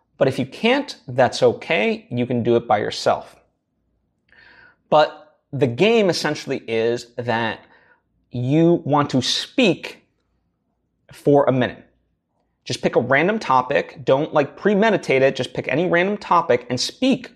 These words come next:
for a minute. And the goal is to get to that one minute without saying, um. When you say, um, you restart. And the reason why I say it's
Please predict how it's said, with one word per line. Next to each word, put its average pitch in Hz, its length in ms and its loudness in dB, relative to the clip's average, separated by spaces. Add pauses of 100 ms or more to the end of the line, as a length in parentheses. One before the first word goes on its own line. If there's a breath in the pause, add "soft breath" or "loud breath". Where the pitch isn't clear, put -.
for 143 340 2
a 127 60 2
minute. 127 520 -4 (760)
And 123 140 0
the 127 60 2
goal 202 320 4
is 190 140 2
to - 120 -16
get 156 240 -4
to 156 120 -6
that 143 260 -2
one 175 360 -2
minute 180 440 0 (400)
without 143 300 2
saying, 127 680 -2 (240)
um. 110 240 0 (1000)
When 120 120 -4
you 113 80 -2
say, 214 340 0
um, 170 300 0 (320)
you 110 180 -4
restart. 131 640 -4 (840)
And 139 120 2
the 151 40 4
reason 233 240 4
why 214 140 2
I 175 40 2
say 180 320 2
it's 139 240 -4